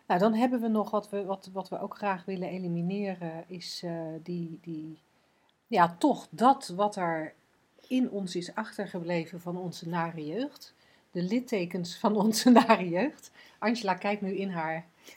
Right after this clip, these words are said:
<laughs> in haar jurkje. Eh, <laughs> op zoek naar, eh,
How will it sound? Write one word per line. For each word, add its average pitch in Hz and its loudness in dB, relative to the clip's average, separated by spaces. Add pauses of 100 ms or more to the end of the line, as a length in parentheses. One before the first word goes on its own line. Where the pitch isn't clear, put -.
<laughs> - 2
in 233 2
haar 190 8
jurkje. 226 4 (680)
Eh, 233 8 (140)
<laughs> - 2
op 226 -2
zoek - 2
naar, 185 2 (320)
eh, 165 -8